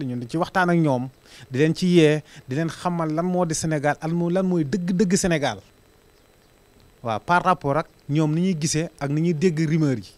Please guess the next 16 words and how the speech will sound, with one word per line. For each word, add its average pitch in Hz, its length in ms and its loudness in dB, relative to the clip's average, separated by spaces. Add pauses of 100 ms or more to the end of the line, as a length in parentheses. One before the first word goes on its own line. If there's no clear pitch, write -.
(580)
Ndax 127 120 -4
da 147 60 -4
ngay 160 160 -2
gis 160 100 -6
tubaab 156 220 0
bu 151 60 -4
ne 147 160 -2
man 151 180 -2
dañ, 156 240 -4
da 147 140 -4
naan, 151 220 -4 (520)
en 151 160 0
général, 147 320 2
booy 156 180 2
dem 160 180 0
Afrique, 143 260 -10